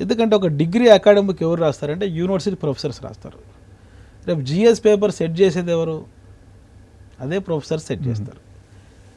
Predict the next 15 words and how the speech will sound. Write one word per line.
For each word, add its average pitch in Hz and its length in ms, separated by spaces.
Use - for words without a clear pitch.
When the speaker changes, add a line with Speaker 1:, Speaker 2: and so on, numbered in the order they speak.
Speaker 1:
కనుక 170 480
నా 139 160
సలహా 147 320
ఏంటంటే 151 520
థర్డ్ 220 240
క్లాస్ 208 380
to 180 100
డిగ్రీ 151 220
వరకు 147 420
గవర్నమెంట్ 208 380
ముద్రించినటువంటి 180 680
పుస్తకాలు, 147 540
తెలుగు 202 320
అకాడమీ 175 320
పుస్తకాలు, 135 560